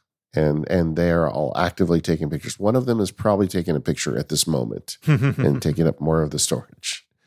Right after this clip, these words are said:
Speaker 1: A-, another one we share is we both use Backblaze.
Speaker 2: Yeah.
Speaker 1: Uh, they were a sponsor years ago, but they're just, I feel like they're the best solution for a Mac if you want to do a cloud-based backup. And I just run it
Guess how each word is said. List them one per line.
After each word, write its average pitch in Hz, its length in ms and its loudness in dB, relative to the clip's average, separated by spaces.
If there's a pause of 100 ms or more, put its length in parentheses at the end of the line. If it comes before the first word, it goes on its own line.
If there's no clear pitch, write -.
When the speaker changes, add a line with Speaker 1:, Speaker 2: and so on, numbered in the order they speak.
(240)
Speaker 1:
A-, - 80 -4 (120)
another 117 300 2
one 120 320 0
we 101 100 2
share 98 480 2
is 95 140 -4
we 95 80 4
both 90 260 2
use 85 180 -2
Backblaze. 98 840 0
Speaker 2:
Yeah. 123 180 -4
Speaker 1:
Uh, 80 120 0
they 90 120 4
were 85 140 4
a 78 40 -4
sponsor 82 680 0
years 73 300 -2
ago, 73 320 0
but 73 380 -2
they're 82 200 4
just, - 380 -4
I 87 120 2
feel 110 160 0
like 95 200 0
they're 95 180 0
the 92 100 -4
best 95 240 2
solution 101 480 0
for 80 220 0
a 80 40 2
Mac 85 380 2
if 73 180 -4
you 85 120 4
want 78 320 -2
to 76 340 0
do 82 360 0
a - 120 -4
cloud-based 73 800 0
backup. 87 460 0 (720)
And 64 480 0
I 95 140 2
just 110 280 0
run 98 240 2
it 104 180 -2